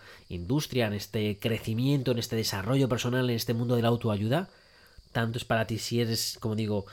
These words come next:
pues llevas tiempo, como si acabas de empezar. Porque hoy voy a traer uno de esos temas que digo, "¿Por qué narices no lo he traído antes?".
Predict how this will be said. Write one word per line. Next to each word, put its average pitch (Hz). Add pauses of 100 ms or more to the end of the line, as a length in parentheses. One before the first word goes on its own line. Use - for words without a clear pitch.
(280)
pues 101
llevas 117
tiempo, 117
como 139
si -
acabas 131
de 123
empezar. 98 (960)
Porque 139
hoy 214
voy 254
a -
traer 214
uno 185
de 175
esos 147
temas 151
que -
digo, 123
"¿Por 131
qué 160
narices 156 (100)
no 123
lo 101
he 151
traído 143
antes?". -